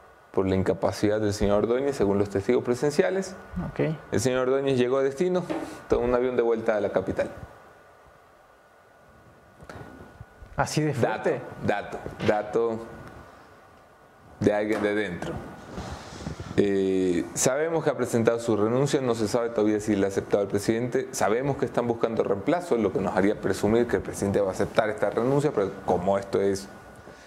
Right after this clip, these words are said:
Speaker 1: el gobierno de Guillermo Lasso, hasta que no haya comunicado, incluso si hubieran comunicado, puede que las cosas no sean como se dice.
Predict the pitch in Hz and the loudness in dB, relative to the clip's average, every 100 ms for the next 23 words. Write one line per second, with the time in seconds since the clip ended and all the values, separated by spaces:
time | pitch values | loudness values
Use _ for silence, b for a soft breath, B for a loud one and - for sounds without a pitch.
0 | B 101 98 104 107 110 107 110 113 127 | B 0 2 2 2 2 2 2 2 2
1 | 143 143 151 - 92 92 101 107 101 101 | 0 0 0 0 0 2 2 2 0 2
2 | 98 98 123 123 147 - - - 180 160 | 4 4 2 0 -2 -4 -8 -2 0 0
3 | 180 233 - 120 104 110 131 - 92 92 | 2 0 2 0 2 2 2 0 -2 0
4 | 135 127 131 - - - - - - - | 0 0 -2 -2 -4 -6 -10 -14 -20 -6
5 | - 131 151 110 101 - 117 120 107 107 | 0 2 2 2 0 0 0 0 0 0
6 | 117 110 107 95 92 120 196 - | 0 0 0 0 2 2 0 -2